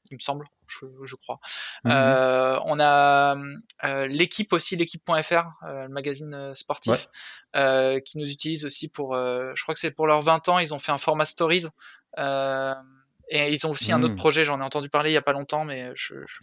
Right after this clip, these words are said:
Speaker 1: je connais pas tout. Mais, euh, ouais, il, c'est Strapi qui tourne, euh, qui tourne derrière. Et, euh, un autre projet que j'aime beaucoup, euh, c'est, euh,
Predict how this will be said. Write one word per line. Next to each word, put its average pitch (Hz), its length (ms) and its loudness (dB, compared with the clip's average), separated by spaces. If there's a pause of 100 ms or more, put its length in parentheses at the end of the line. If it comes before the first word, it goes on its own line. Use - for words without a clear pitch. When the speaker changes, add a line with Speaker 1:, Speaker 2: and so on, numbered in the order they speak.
Speaker 1:
je - 100 -14
connais 131 200 -8
pas 131 160 0
tout. - 180 -12 (380)
Mais, 139 100 6
euh, 143 240 4
ouais, 156 240 6
il, 135 220 -4
c'est 151 200 0
Strapi 165 400 0
qui 170 120 -4
tourne, 156 180 -2
euh, 139 300 -2
qui 147 160 -12
tourne 156 240 -4
derrière. 151 420 4 (560)
Et, 135 180 -2
euh, 127 360 -4 (320)
un 139 240 -2
autre 175 200 -2
projet 160 320 -2
que 147 80 -4
j'aime 135 220 -4
beaucoup, 165 540 -2 (500)
euh, 135 320 2
c'est, 147 480 4
euh, 127 560 2